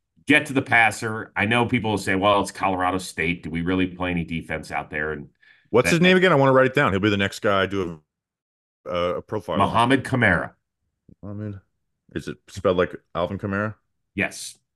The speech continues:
Speaker 2: Okay.
Speaker 1: K A M A R A.
Speaker 2: Perfect.
Speaker 1: So go with
Speaker 2: All right.
Speaker 1: him. Uh, got better every year, as I said.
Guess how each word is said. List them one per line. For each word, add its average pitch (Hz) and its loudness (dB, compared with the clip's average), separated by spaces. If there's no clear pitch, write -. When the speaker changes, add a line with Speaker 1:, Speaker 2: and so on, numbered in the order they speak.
Speaker 2:
Okay. - -8
Speaker 1:
K 113 0
A - -4
M 101 2
A 95 -2
R 92 2
A. 71 -6
Speaker 2:
Perfect. 104 0
Speaker 1:
So 202 4
go 214 4
with 226 4
Speaker 2:
All 104 6
right. 95 4
Speaker 1:
him. - -12
Uh, 120 4
got 127 2
better 160 -2
every 151 0
year, 147 2
as 147 -4
I 143 -4
said. 131 -2